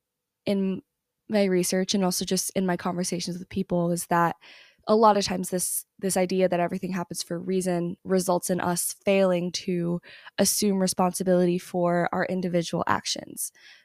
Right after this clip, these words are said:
because, you know, we kinda chalk it up to a higher power or, you know, something that's out of our hands, when in reality, a lot of things are in our hands and we do have the ability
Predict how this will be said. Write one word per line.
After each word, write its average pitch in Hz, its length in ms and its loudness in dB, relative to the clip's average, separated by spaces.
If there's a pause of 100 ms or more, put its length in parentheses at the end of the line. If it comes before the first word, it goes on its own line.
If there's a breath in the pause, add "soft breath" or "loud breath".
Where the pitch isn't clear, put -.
(100)
because, 196 640 2
you 208 140 0
know, 190 80 4
we 185 100 4
kinda 180 240 -2
chalk 190 320 0
it 185 80 0
up 175 160 0
to 180 420 -2 (960 loud breath)
a 220 100 4
higher 214 340 6
power 180 500 0 (280 loud breath)
or, 175 460 4 (680 loud breath)
you 190 140 0
know, 180 140 0
something 196 340 -2
that's 190 140 -2
out 180 140 2
of 180 80 -2
our 175 100 0
hands, 175 640 -4 (160 soft breath)
when 240 140 2
in 240 140 2
reality, 185 680 4 (1000)
a 214 60 2
lot 208 180 6
of 202 60 -6
things 202 320 -4
are 208 200 4
in 202 120 0
our 170 100 -2
hands 175 600 -4 (200)
and 175 280 0
we 202 140 0
do 220 320 0
have 180 420 4
the 180 140 -2
ability 175 600 2